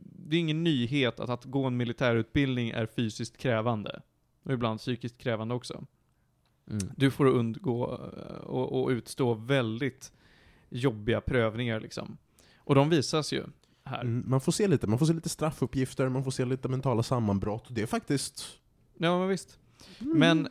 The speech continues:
Speaker 3: representativt.
Speaker 1: ja, det är ganska representativt, men, men kanske inte fullt så representativt som det är i verkligheten då,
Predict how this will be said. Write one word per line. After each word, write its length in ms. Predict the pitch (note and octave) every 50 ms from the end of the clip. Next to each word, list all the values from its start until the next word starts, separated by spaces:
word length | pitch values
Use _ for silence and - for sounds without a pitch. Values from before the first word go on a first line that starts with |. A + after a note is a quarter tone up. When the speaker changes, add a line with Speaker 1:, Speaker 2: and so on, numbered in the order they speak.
| - - - - - - - - -
Speaker 3:
representativt. 720 | - E3 E3 - - C#3+ - C#3 D3 C#3+ - - C3+ C3+ C3+
Speaker 1:
ja, 320 | - D#3 D#3+ D#3+ D#3+ D#3+ D#3+
det 100 | E3 F3
är 20 |
ganska 280 | F3 G3+ F#3 - - A#2+
representativt, 720 | B2 B2 - - C3 A#2+ C3+ B2 - C3+ A#2+ A#2 - -
men, 200 | C#3 C#3 C3+ B2+
men 340 | C#3+ D3 D3 C#3+ C#3+ C#3 -
kanske 320 | - E3+ D#3 D3 - E3
inte 320 | D3+ C#3 - D3 C#3+ C#3 C#3 -
fullt 300 | - F#3 E3+ D#3 - -
så 100 | D3 C3
representativt 640 | B2 A#2+ A#2+ B2 B2 A#2+ - B2+ - - - - -
som 160 | - B2+ A#2
det 80 | A#2 A2
är 60 | A2
i 40 | A2
verkligheten 520 | A#2+ B2 A#2+ - - B2 A#2+ - - -
då, 160 | - - -